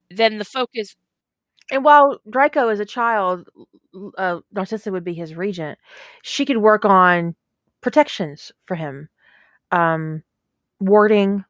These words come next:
Speaker 1: Yeah.
Speaker 2: education,
Speaker 1: So if the focus is on that, you know,
Speaker 2: et cetera.
Speaker 1: and so that's one of the things that's really important, is to stay focused on your goal. Um, and if the, if, if that, then don't get distracted with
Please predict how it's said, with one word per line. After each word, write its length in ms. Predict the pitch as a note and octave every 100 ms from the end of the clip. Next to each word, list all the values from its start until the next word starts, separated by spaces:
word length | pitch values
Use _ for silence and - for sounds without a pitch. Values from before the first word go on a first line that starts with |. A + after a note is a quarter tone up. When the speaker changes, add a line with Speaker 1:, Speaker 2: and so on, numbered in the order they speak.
| _ _ _ _
Speaker 1:
Yeah. 140 | D3+ G2+ _ -
Speaker 2:
education, 560 | G#3+ F#3 G3+ F3+ F#3
Speaker 1:
So 120 | E3+ E3
if 100 | C#4+
the 80 | D4
focus 440 | - G4 G#4 F#4 -
is 200 | A#3 A3+
on 460 | G3 G3 F#3 F#3 - _
that, 340 | F3+ F#3 - - -
you 100 | F#3+
know, 60 | F#3+
Speaker 2:
et 40 |
cetera. 140 | D#3 D#3
Speaker 1:
and 100 | -
so 200 | G#3 F#3+ - - -
that's 120 | A3
one 80 | C#4
of 60 |
the 40 | C4+
things 140 | C#4+
that's 160 | G#3 -
really 140 | G#3
important, 400 | F#3 F#3 F3+ -
is 120 | E3
to 140 | - -
stay 600 | - - F3 D#3+ D#3+ E3
focused 420 | _ - D#3 D#3+
on 100 | D#3
your 140 | D3 D3
goal. 460 | D3 D3+ F3 B3 _ _ _ _ _ -
Um, 460 | E3 E3 D#3+ E3 _ _ _ _ _ _ -
and 120 | F#3+
if 120 | G3
the, 140 | - - -
if, 220 | F3+ - -
if 160 | F#3
that, 300 | F#3 A3 A3+ -
then 200 | F#3+ F#3
don't 240 | F#3+ -
get 140 | F#3+
distracted 600 | E3+ D#3 - C#3 D#3 - D#3+
with 400 | D3 D3 -